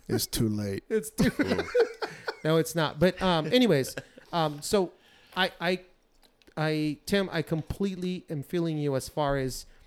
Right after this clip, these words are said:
Speaker 2: we, we as humans,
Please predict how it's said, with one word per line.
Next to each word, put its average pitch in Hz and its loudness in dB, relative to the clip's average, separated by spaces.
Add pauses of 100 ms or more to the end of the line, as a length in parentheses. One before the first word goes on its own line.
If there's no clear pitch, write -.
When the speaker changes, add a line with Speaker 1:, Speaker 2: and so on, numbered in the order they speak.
(500)
Speaker 2:
we, 170 2 (100)
we 185 0
as 135 -2
humans, 135 -2